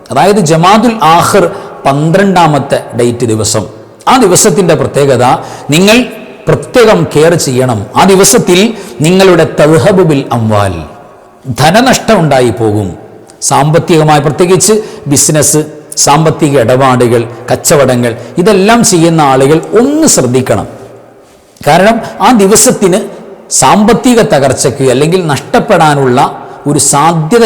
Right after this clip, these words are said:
കയറി വരുന്ന, അപ്പോൾ സാമ്പത്തികമായ ബറക്കത്ത് കേടുണ്ടാകുന്ന ഒരു ദിവസമായിട്ടാണ് ഈ പറയുന്ന ജമാദുൽ ആഖിർ പന്ത്രണ്ടാമത്തെ, നാളെ ബുധനാഴ്ചയാണ് അത് വരുന്നത്, ഇന്നത്തെ രാത്രി മുതൽ കയറി വരും. അത് പ്രത്യേകം സൂക്ഷിക്കണം.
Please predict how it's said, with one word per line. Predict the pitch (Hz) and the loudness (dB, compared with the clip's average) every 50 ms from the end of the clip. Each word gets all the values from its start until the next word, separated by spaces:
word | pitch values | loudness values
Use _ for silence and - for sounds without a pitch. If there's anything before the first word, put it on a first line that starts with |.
| - - | 2 2
കയറി | 156 147 139 131 123 | 0 0 2 2 2
വരുന്ന, | 123 117 113 113 110 | 0 0 0 -2 -4
അപ്പോൾ | 110 147 - - | -4 -4 -4 -2
സാമ്പത്തികമായ | 180 160 175 196 202 220 208 214 - 247 226 226 214 208 202 190 190 185 180 160 143 143 | 0 0 0 2 0 0 -2 -2 -2 0 0 0 0 2 0 0 2 2 0 0 0 0
ബറക്കത്ത് | 135 143 143 143 - - 156 - - 208 185 | 0 0 -2 -2 -2 -4 -4 -2 -2 0 2
കേടുണ്ടാകുന്ന | 185 190 180 185 175 151 151 151 147 147 147 147 147 147 | 2 2 2 2 0 0 0 0 0 0 -2 -2 -2 -2
ഒരു | 151 139 | -2 -2
ദിവസമായിട്ടാണ് | 127 127 123 - - 147 147 139 131 127 123 117 131 123 104 98 104 131 190 196 - - - - - - - - - - - _ _ _ _ _ - 151 | -2 -2 -2 -2 -2 -2 -2 -2 -2 -2 -2 -2 -2 -2 -2 -2 -2 -4 -6 -6 -10 -16 -20 -20 -20 -20 -20 -20 -20 -20 -20 _ _ _ _ _ -2 -2
ഈ | 170 147 | 0 2
പറയുന്ന | 151 135 127 131 135 135 120 120 | 2 2 2 2 0 0 -2 -2
ജമാദുൽ | 117 123 143 160 165 170 156 - 110 110 110 | 0 0 2 2 2 2 0 0 -2 -2 -2
ആഖിർ | 107 107 131 165 - - - - - - - | -2 -2 -2 -2 -4 -6 -10 -18 -12 -8 -6
പന്ത്രണ്ടാമത്തെ, | 113 117 131 139 147 131 117 113 110 104 104 101 - - - - - - 101 | -6 -4 -4 -2 -2 -2 -2 -2 -2 -2 -2 -4 -6 -8 -14 -16 -14 -8 -4
നാളെ | 104 113 123 135 - - - | -2 0 0 -2 -2 -4 -6
ബുധനാഴ്ചയാണ് | 117 110 117 113 113 120 123 117 - 127 110 104 101 98 | -6 -4 -4 -2 0 0 0 0 -2 -2 -4 -4 -4 -4
അത് | 113 117 117 | -4 -4 -2
വരുന്നത്, | 120 147 160 147 123 101 - - - - - 127 | -2 0 0 0 -2 -4 -6 -10 -16 -14 -10 -6
ഇന്നത്തെ | 127 123 107 131 113 107 | -6 -4 -2 -2 -2 -2
രാത്രി | 107 110 117 120 117 | -2 -4 -4 -4 -4
മുതൽ | 117 139 165 156 160 | -4 -4 -2 0 0
കയറി | 143 120 107 98 | 0 0 0 -4
വരും. | 135 - - - - - - 165 | -6 -8 -12 -18 -20 -4 -2 0
അത് | 202 254 240 190 | 2 4 4 2
പ്രത്യേകം | 170 - - 165 147 147 135 123 - - | 2 2 2 2 2 2 2 0 0 -2
സൂക്ഷിക്കണം. | 123 107 - 113 107 - 113 113 113 107 | -2 -2 -2 -4 -4 -4 -2 -2 -2 -4